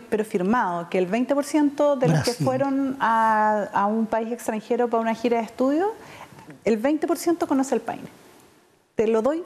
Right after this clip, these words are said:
Speaker 1: firmado.
Speaker 2: Sí, claro.
Speaker 1: Entonces, tú dices, "¿pero por qué?".
Speaker 2: Pero
Speaker 1: Antes, te apuesto, mm,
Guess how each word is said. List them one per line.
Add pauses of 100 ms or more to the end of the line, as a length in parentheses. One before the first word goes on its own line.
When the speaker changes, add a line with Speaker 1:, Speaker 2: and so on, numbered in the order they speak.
Speaker 1:
firmado.
Speaker 2:
Sí,
claro. (460)
Speaker 1:
Entonces, (320)
tú
dices,
"¿pero
por
qué?". (380)
Speaker 2:
Pero
Speaker 1:
Antes,
te
apuesto,
mm,